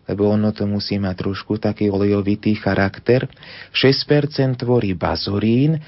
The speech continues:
a zvyšné dve percentá sú rôzne rastlinné zbytky, horčiny, drobné stopové prvky. Do roku tisíc deväťsto osemdesiat štyri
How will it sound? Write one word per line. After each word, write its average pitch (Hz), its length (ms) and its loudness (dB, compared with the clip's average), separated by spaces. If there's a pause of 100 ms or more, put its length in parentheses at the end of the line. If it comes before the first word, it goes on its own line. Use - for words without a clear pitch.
(240)
a 98 160 -2
zvyšné 120 560 2
dve 123 320 2
percentá 107 880 0 (240)
sú 107 240 0
rôzne 113 480 2
rastlinné 107 640 0
zbytky, 92 640 -2
horčiny, 101 720 0 (240)
drobné 98 480 2
stopové 95 640 -2
prvky. - 560 -2 (320)
Do 113 240 4
roku 143 320 2
tisíc 107 480 0
deväťsto 139 480 0
osemdesiat 123 800 0
štyri 107 560 0